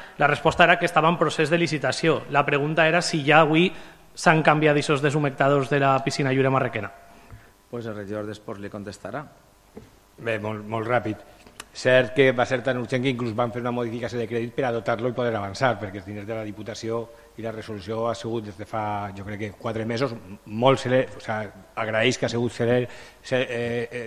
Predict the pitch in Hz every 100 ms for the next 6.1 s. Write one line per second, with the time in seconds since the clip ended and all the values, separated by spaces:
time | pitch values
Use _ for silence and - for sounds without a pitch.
0 | 113 120 120 131 120 117 127 117 113 127
1 | 117 127 - - - - - 131 127 120
2 | - - 127 120 120 131 123 - - 123
3 | 117 120 117 113 110 107 104 - - 107
4 | 107 104 - - 135 127 135 120 127 135
5 | 131 123 127 127 131 135 123 120 117 113